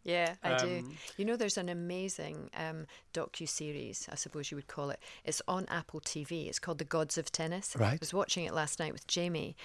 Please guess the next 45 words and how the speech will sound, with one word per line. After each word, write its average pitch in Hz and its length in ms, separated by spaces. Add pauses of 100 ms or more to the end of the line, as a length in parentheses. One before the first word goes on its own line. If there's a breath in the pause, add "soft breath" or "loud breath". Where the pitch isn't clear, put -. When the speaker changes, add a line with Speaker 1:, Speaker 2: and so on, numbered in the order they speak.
(160 loud breath)
Speaker 1:
The 156 80
first - 280
episode 160 380
is 139 80
Billie 156 200
Jean 151 200
King 147 240
and 147 80
Arthur 143 280
Ashe. 151 260
The 156 60
Speaker 2:
Oh, - 20
Speaker 1:
second 185 420
episode 147 460 (320 loud breath)
is 165 260 (320 soft breath)
the 170 120
McEnroe 156 680
Borg 156 420 (140)
years. 151 420
Speaker 2:
Mm. 196 160 (160)
Speaker 1:
If - 180
you're 214 140
a, 208 40 (420)
if - 160
you're 208 140
a 170 40
tennis 196 440
fan, 139 300 (320 loud breath)
you 165 240
have 190 440
to - 200
watch 156 360
that. 135 260
It's - 300
absolute 165 460
gold 160 240
dust 143 240
because, 165 240
it, 170 140
again, 175 340
it's - 140
the 151 100
behind 151 360
the 147 60
scenes 151 500